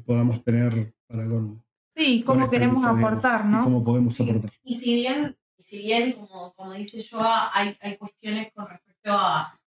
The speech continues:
Speaker 3: la dictadura que efectivamente funcionaron en cuanto a lo que significó desarmar la organización de los trabajadores, yo creo que este tipo de cosas, el armado, este tipo de libros, la forma y el compromiso es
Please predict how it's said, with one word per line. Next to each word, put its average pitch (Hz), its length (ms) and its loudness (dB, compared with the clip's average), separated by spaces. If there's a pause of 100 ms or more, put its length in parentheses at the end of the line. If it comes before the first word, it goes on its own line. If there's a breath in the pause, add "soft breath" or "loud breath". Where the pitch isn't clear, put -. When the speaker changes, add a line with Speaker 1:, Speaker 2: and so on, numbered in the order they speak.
(640)
Speaker 3:
la 190 80 -20
dictadura 196 380 -2
que - 60 -18
efectivamente 214 640 -4
funcionaron 202 800 -2
en 185 100 -12
cuanto 180 320 -10 (220)
a - 100 -12
lo 185 160 -20
que - 80 -20
significó 196 880 -4
desarmar 202 760 -4
la 208 100 0
organización 202 520 -6
de 202 120 -2
los 190 120 -10
trabajadores, 190 840 -6 (360)
yo 220 160 -14
creo 214 200 -10
que 208 80 -20
este 208 180 -12
tipo 208 280 -12
de 208 120 -2
cosas, 220 380 -4
el 196 60 -18
armado, 202 400 -2
este - 120 -14
tipo 196 240 -14
de 196 160 -4
libros, 208 440 -6
la 170 180 -14
forma 214 380 -4
y 202 60 -8
el 202 80 -16
compromiso 185 560 -16
es - 60 -20